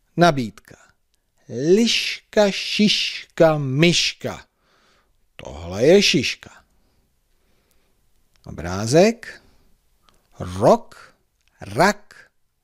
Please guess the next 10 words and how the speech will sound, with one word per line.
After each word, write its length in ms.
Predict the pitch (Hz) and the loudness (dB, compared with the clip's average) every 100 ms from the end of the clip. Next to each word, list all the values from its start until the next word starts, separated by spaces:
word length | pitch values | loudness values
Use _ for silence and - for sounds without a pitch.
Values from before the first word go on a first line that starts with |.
| _ | _
dar. 540 | 101 117 143 123 98 - _ _ _ _ _ _ _ _ _ _ | -4 0 2 0 -6 -20 _ _ _ _ _ _ _ _ _ _
Je 120 | 151 135 | -20 -18
to 140 | 123 | -18
spíše 400 | - - - - | -18 -18 -18 -18
dárek, 1000 | - - - 87 117 156 208 247 269 - - _ | -18 -16 -10 -6 0 4 6 6 4 -6 -20 _
ale 640 | 117 113 110 131 190 233 | -4 -4 -2 0 2 2
takový 500 | 220 151 - 120 98 | 0 -4 -4 -6 -6
dárek 760 | 90 113 151 175 185 185 175 - | -4 0 4 6 6 4 2 -2
je 340 | 135 131 110 110 | 2 2 -2 -10
dar. 680 | 92 - 127 139 139 113 | -12 0 2 2 0 -4